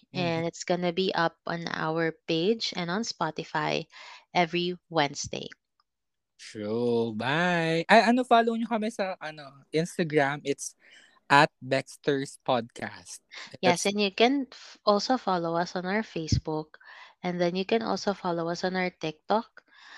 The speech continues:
Speaker 2: Um, and of course, you always have to, um, make sure na you're following us so that you can,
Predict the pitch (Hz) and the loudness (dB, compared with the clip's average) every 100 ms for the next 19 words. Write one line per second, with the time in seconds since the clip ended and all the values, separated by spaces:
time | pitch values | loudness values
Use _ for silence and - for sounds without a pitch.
0 | - - 175 170 165 165 160 160 165 _ | -10 0 2 4 2 0 -2 -8 -12 _
1 | 202 226 - - 180 185 185 - _ - | 2 2 0 4 6 6 2 -10 _ -4
2 | 196 190 190 226 - - 185 - - 180 | 0 0 4 4 4 0 0 -2 -2 0
3 | 170 165 160 160 156 156 151 156 _ _ | 2 0 0 0 -2 -4 -12 -14 _ _
4 | - - - 175 190 202 214 - 214 202 | -20 -20 -20 -14 -4 6 6 6 2 2
5 | 214 190 180 - 151 151 170 190 143 160 | 2 2 0 0 -2 0 0 0 -2 -4
6 | - - - 180 170 165 - 170 165 170 | -4 -8 -4 -2 0 0 -2 -6 -6 -6